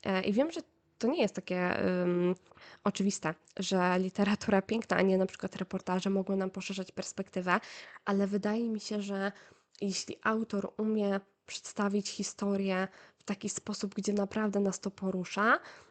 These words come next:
e, to naprawdę to może zmienić nasze zdanie na wiele tematów i, i naprawdę, em,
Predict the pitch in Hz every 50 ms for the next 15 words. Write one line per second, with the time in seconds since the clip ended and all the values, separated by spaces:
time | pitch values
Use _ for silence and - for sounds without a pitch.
0 | _ _ _ _ - - 190 190 190 190 190 185 - - 226 220 214 202 - 202
1 | 196 185 196 - 196 190 190 185 190 185 185 190 190 185 185 190 180 - - -
2 | 190 185 - - 190 185 175 185 180 180 190 190 202 214 208 208 214 214 214 214
3 | - 226 220 220 214 214 - 240 247 262 262 - - - 202 190 196 196 196 -
4 | - 202 196 190 190 - 190 185 185 190 190 185 185 185 - - - 196 185 185
5 | 185 190